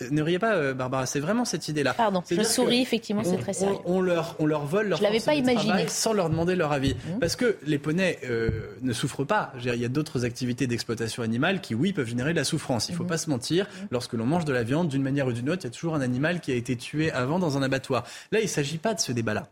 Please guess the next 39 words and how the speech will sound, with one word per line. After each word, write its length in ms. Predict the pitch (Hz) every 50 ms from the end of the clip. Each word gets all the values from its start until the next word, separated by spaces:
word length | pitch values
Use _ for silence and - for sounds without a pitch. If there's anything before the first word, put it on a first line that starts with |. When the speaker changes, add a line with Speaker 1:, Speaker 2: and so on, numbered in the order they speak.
| _ -
Speaker 2:
Mmh. 80 | 180 180 180
Speaker 1:
Il 80 | 131
s'agit 280 | 120 - 180 175 180 190
pas 120 | - 170
d'un 140 | 175 151 131
débat 260 | 131 139 139 160 170
sur 300 | 170 - - - 156 147 - - - - -
même 160 | 131 131 135
la 80 | 127 120
question, 500 | 120 - 131 - - - - 165 170 165 - - - - -
euh, 280 | 120 117 117 110 101 107
de, 160 | 123 127 123
euh, 580 | 120 117 110 98 113 113 110 110 107 107 107 110
du 140 | 113 117
bien-être 440 | 117 123 127 131 143 151 147 - -
ou 40 | 123
de 40 | 113
la 60 | 117
souffrance 400 | - - 143 - - 143 135 -
animale. 340 | 131 117 113 113 107 107 104 - - - - -
Il 60 | 143
s'agit 300 | - - 196 208 233 196
d'un 100 | 180 147
débat 300 | 139 151 151 165 160 156
finalement 380 | - - 151 131 123 123 117
beaucoup 340 | 120 143 190 247 - - 202
plus 160 | 160 - 165
philosophique 240 | - - 147 135 123 120 139 135 - - 226 254 - - - - -
sur 420 | - - - - 214 214 202 208 - - - -
le 180 | 131 139 147
droit 260 | 139 151 160 208 220 220
que 160 | 220 180 156
j'ai 180 | 135 143 151
moi 240 | 151 170 185 190 185
en 60 | 151
tant 140 | 123 - 139
que 80 | 123 -
personne 480 | - - 190 - - - - 165 156
humaine 380 | 143 131 139 160 214 233 170